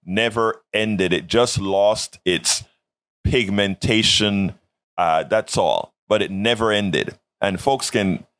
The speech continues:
you know, it's hard when you see nice cars and big buildings and great streets and all these things.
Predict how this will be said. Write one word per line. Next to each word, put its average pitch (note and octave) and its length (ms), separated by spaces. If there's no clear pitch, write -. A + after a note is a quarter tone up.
you G#2+ 80
know, F#2+ 100
it's F2 280
hard E3+ 440
when D#3 200
you B2+ 100
see C#3+ 240
nice A#2+ 400
cars B2+ 560
and G2+ 200
big A2 260
buildings C3 540
and G#2 160
great A#2 260
streets - 640
and G#2+ 180
all B3+ 300
these G#3 340
things. G2+ 560